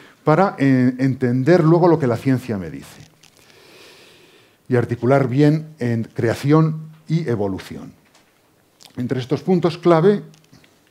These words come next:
voy a poner cuatro nociones.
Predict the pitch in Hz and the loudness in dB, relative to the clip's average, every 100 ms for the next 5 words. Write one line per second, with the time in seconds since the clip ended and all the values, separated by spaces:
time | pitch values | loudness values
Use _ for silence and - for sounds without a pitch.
0 | _ _ _ _ _ _ _ _ _ - | _ _ _ _ _ _ _ _ _ -20
1 | _ _ - 151 160 147 165 160 - 151 | _ _ -2 2 4 4 2 0 0 2
2 | 180 165 135 117 - 80 73 73 - - | 4 2 -2 -2 -8 -14 -14 -16 -14 -14
3 | - | -14